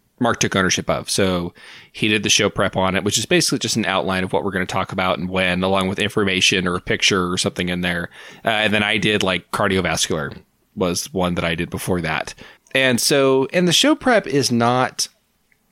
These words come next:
it's not a script. Not, not by any stretch of the imagination. Show prep is really, it's just kind of a guide of the points we wanna hit, and it sets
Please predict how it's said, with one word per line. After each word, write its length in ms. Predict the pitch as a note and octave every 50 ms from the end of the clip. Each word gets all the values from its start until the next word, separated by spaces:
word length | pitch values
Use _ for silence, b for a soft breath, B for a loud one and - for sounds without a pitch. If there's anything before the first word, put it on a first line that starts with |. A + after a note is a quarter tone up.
| _ _ _ _ _ _ _ _ _ - -
it's 180 | C#3+ - -
not 200 | C3+ D3+ E3+ G3+
a 60 | F#3 -
script. 580 | - - - - A#2 F2 - - - - - - _ _ b b b b b b b b b b b b
Not, 220 | - B2 B2+ - -
not 260 | B2+ B2+ C3 C3+ -
by 120 | B2+ A#2+
any 200 | A#2 A2 G#2+ A2+
stretch 260 | G#2+ - - G#2+ G2 -
of 40 | -
the 80 | G#2+
imagination. 640 | G2 G2 F#2+ G2 F#2+ - G2 F#2+ - - - F2+ F#2+
Show 260 | - - - F3 G3+
prep 360 | G3 - F#3 E3 D3+ C#3 - -
is 200 | - G#2+ G#2+ G2+
really, 580 | G#2 G#2 G#2+ A2+ A2 G#2+ G#2+ G#2+ G2+ G2+ F#2+ - B B B B B B B B B
it's 180 | - A2 -
just 220 | - - D3 - -
kind 160 | - E3+ D#3+
of 60 | D3
a 60 | C#3
guide 380 | A2 - B2 A2+ A#2 B2 B2 A#2+
of 240 | - - G#2+ G2 G2
the 80 | G2+
points 300 | - - - G#2+ G#2 -
we 60 | - G#2
wanna 200 | G#2+ G#2+ G2+ G2
hit, 380 | - - - A2+ G#2+ G#2+ -
and 120 | A2 G#2 G#2
it 100 | - -
sets 560 | - - - F3 E3 - - - - - -